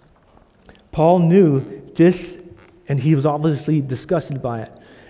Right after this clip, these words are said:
And 'cause he was even calling, calling the Ju-, Judaizers out on this as well, 'cause he was demanding all these things on the Jews, Gentiles as well. The wickedness of this is, like, <clears throat> how this can affect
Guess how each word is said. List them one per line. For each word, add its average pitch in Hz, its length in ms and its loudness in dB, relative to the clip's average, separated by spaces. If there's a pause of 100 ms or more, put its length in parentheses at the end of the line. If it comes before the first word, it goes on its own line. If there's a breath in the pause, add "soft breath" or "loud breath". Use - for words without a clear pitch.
(140 loud breath)
And 131 180 -6
'cause 151 140 -2
he 170 80 4
was 156 160 4
even 143 220 0
calling, 156 420 2
calling 160 300 0
the 127 60 -2
Ju-, 131 180 -4
Judaizers 135 580 0
out 120 240 -4
on 120 120 -6
this 110 160 -8
as 113 120 -10
well, 113 420 -6 (160 loud breath)
'cause 143 120 0
he 156 80 4
was 143 120 0
demanding 135 500 -4
all 127 140 -4
these 131 200 -4
things 127 320 -6
on 123 80 -6
the 113 80 -4
Jews, 123 380 -4
Gentiles 143 420 0
as 117 140 -4
well. 120 400 -4 (1500 loud breath)
The 160 60 2
wickedness 262 440 4
of 165 340 2
this 165 240 4
is, 165 460 2
like, - 460 0
<clears throat> - 420 4 (1400 loud breath)
how 220 220 2
this 208 220 4 (260)
can 208 160 0
affect 190 580 -4